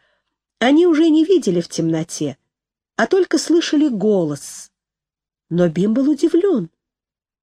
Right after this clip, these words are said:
Почему друг не стрелял даже и в тех, каких хорошо видно? От этого Бим волновался.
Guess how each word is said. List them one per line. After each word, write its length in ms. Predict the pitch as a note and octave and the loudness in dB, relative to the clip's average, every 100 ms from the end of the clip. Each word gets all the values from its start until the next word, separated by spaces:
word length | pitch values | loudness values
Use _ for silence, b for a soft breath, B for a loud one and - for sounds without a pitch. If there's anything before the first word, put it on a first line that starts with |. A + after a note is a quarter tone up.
| _ | _
Почему 380 | - - E3 F#3 | -14 -8 -4 -2
друг 280 | F#3+ C#4+ C#4+ | 0 0 0
не 120 | D4 | -2
стрелял 520 | - C4+ B3+ C4+ D#4 | -2 -2 0 2 0
даже 420 | F#3+ C#4+ D4 C4+ b b - | 0 -2 0 -2 b b -4
и 120 | A3+ | -2
в 100 | - | -4
тех, 440 | - - F#3+ C#4 - | -10 -2 0 0 -2
каких 380 | E3+ - E3 - | -6 -4 -6 -4
хорошо 380 | F#3+ G3+ - | -2 -2 0
видно? 460 | C4+ E4+ G4+ - C3 _ _ _ _ _ _ _ _ _ - | 0 0 0 -4 -10 _ _ _ _ _ _ _ _ _ -10
От 240 | D#3+ - | -10 -4
этого 400 | E3 - D4 F4 | -2 0 0 0
Бим 280 | A#3+ C#4 B3+ | 2 0 2
волновался. 920 | D4+ D#4+ F4+ D#4 G3 F#3+ - - A3+ | 2 2 2 0 0 -2 -6 -6 -8